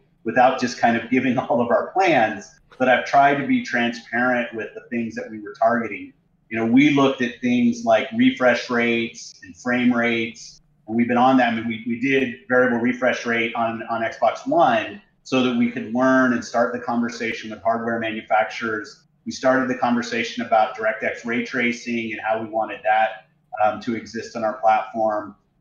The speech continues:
We started even thinking about the cloud and how this platform that we're gonna build is gonna be the engine for xCloud,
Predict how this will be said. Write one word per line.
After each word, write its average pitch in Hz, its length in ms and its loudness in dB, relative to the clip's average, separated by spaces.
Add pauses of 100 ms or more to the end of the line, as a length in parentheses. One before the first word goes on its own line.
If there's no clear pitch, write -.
(120)
We 120 80 2
started 139 540 2
even 123 280 0
thinking 123 300 -2
about 117 240 2
the - 80 -10
cloud 123 640 2
and 101 80 -12
how 113 320 0
this 117 240 -10
platform 127 640 0
that 113 140 -2
we're 110 140 -8
gonna 110 220 -10
build 110 420 -6
is 123 240 -4
gonna 123 180 0
be 120 160 2
the 110 160 -2
engine 117 380 0
for 110 140 -4
xCloud, 139 640 2